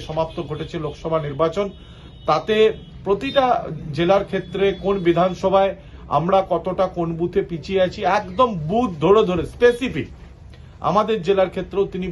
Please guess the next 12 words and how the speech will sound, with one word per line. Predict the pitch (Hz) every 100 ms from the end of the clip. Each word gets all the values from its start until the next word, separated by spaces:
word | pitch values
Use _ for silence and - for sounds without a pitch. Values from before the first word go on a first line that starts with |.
| 160
বলেছেন, | 175 175 190 175
অন্যান্য | 120 147 185 175
জেলার | 175 175 -
সাথে | 165 - - - - - - - -
বুথ | 196 262 170
ধরে | 208 233 -
স্পেসিফিক | 202 196 220 226 -
তিনি | 196 190 160
বলেছেন | 185 180 202 175
এবং | 175 165
সেই | - 247 208
বুথগুলোতে | 208 165 185 165 -